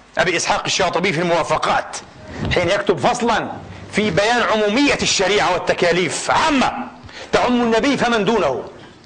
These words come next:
شرع الله للجميع، إني رسول الله إليكم جميعًا الذي له ملك السماوات والأرض، جميعًا، كافة للناس بشيرا ونذيرا،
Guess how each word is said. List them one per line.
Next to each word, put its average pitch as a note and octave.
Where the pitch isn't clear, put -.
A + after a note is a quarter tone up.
شرع G#3+
الله A3+
للجميع، A3
إني G3
رسول A3+
الله A3
إليكم C4+
جميعًا A#3
الذي B3
له C#3+
ملك C#3
السماوات G#2+
والأرض، G2+
جميعًا، A#3
كافة A3+
للناس E3+
بشيرا F#3+
ونذيرا، F3